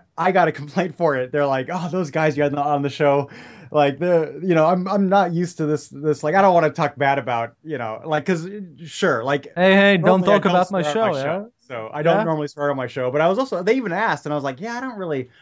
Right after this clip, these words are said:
Speaker 1: like, I don't really care. I think I must have sworn before, but apparently not, because I got a complaint as soon as I aired it."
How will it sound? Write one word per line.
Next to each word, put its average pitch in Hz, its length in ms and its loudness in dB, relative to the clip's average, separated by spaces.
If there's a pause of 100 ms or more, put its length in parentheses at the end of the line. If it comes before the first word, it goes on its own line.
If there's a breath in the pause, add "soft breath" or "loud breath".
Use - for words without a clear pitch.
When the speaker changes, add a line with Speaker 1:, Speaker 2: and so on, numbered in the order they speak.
(140 soft breath)
Speaker 1:
like, 135 140 -2
I 165 120 0
don't 233 160 0
really 131 220 0
care. 120 420 0
I 135 80 2
think 262 360 0
I 175 60 4
must 147 280 0
have 127 100 -6
sworn 139 400 -2
before, 131 580 -2 (260 soft breath)
but 170 80 4
apparently 226 440 0
not, 196 480 -2
because 139 320 -6
I 127 100 -2
got 151 200 0
a - 20 -8
complaint 147 440 -2
as 113 100 -12
soon 135 120 -4
as 127 100 -6
I 123 80 -2
aired 131 200 -2
it." 113 200 -6